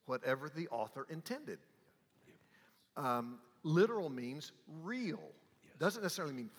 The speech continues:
Speaker 1: physical, tangible. So we've misunderstood what the word literal means. I believe every figure of speech in the Bible is describing a literal, real truth.
Speaker 2: Yes.
Speaker 1: It's just doing it in symbolic terms or metaphorical terms. Um, w-, there are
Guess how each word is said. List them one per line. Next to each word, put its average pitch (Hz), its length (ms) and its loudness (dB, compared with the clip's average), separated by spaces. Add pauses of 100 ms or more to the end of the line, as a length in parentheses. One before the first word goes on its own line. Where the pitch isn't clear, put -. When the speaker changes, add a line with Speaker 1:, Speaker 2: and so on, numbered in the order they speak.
Speaker 1:
physical, 160 600 -2
tangible. 117 800 -6 (240)
So 147 140 -12
we've 151 140 -4
misunderstood 180 540 -4
what 139 120 -4
the 139 60 -10
word 135 180 -4
literal 175 460 0
means. 95 420 -10 (600)
I 214 120 8
believe 190 400 4 (100)
every 185 380 4
figure 165 460 -2
of 117 40 -4
speech - 340 -2
in 139 80 -8
the 127 80 -6
Bible 131 460 2
is 131 140 -6
describing 139 640 0
a 127 80 2
literal, 135 560 2
real 143 280 -2
truth. 175 460 -6
Speaker 2:
Yes. - 120 -6
Speaker 1:
It's - 20 -8
just 151 200 -6
doing 165 240 2
it 143 120 -2
in 131 100 -4
symbolic 143 600 0 (100)
terms 139 460 -4
or 120 80 -6
metaphorical 135 720 -2
terms. 101 480 -10 (560)
Um, 123 400 4
w-, 165 140 -14 (180)
there 185 160 2
are 156 240 0